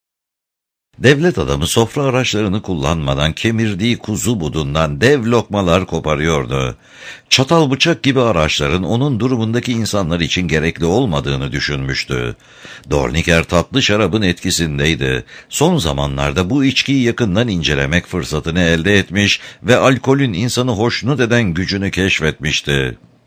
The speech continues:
"Arkadaşlar, nutuk sanatını öğrenmek lüzumsuzdur. Hali hazırda bulunduğun seviye gayetle tatminkardır.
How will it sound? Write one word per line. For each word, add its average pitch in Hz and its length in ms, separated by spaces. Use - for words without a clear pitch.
"Arkadaşlar, 78 800
nutuk 107 320
sanatını 85 480
öğrenmek 85 640
lüzumsuzdur. 85 920
Hali 147 360
hazırda 78 500
bulunduğun 104 520
seviye 135 460
gayetle 131 600
tatminkardır. 87 1040